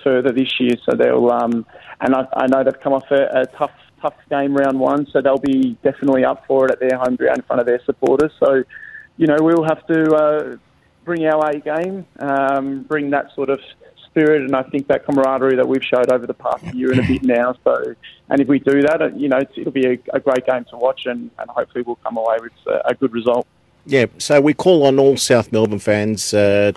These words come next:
Speaker 2: to, uh, support the team and, uh, head up to, uh, Gully Reserve, uh, Friday night at eight o'clock, where, uh, South Melbourne will be playing, uh, Green Gully. Bradley Norton, we do thank you for your time, uh, this evening, and we wish you,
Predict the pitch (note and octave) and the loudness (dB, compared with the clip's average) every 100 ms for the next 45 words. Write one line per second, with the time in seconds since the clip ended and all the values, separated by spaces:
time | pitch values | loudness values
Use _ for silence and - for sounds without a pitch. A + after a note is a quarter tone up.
0 | - A2+ G#2 G#2+ G#2 - G#2+ D3+ A#2 - | -2 0 2 4 2 0 0 0 0 0
1 | G#2+ G#2+ G2+ G#2 G2+ A#2+ B2 - G#2 F#2+ | 2 2 0 0 2 2 2 0 0 2
2 | F#2+ F2 G2+ F#2+ F#2+ G2+ G2 - F#2+ - | 0 2 0 2 0 2 0 0 -2 2
3 | C3 A#2 G2+ G2 F#2+ - - G#2+ F#2+ - | 2 2 2 0 -2 -4 -6 0 0 2
4 | C3+ C3 A#2 G#2+ G#2 G2 G2 F#2+ - A#2+ | -2 0 4 6 6 6 4 2 2 0
5 | - G#2 G2 F#2 G2+ - G#2 G2 G2 F#2+ | 2 0 0 -2 -4 -4 -2 0 -2 0
6 | F#2+ F#2 F2+ G2 G2 A#2+ D3+ D3 - - | 0 0 0 0 4 4 4 2 -10 -18
7 | - - - D3 D#3 C#3 C3 C#3+ D#3 C#3+ | -20 -20 4 4 4 2 4 2 2 2
8 | B2+ C#3+ C#3+ C3+ B2 A#2+ A#2 G#2+ - A2+ | 4 4 4 4 2 0 2 2 2 2
9 | A2+ A2+ G#2+ G#2+ - B2+ D3+ C#3 B2 A2+ | 4 4 4 2 4 2 2 4 4 4
10 | B2 - B2 A#2+ A#2 | 2 2 2 4 2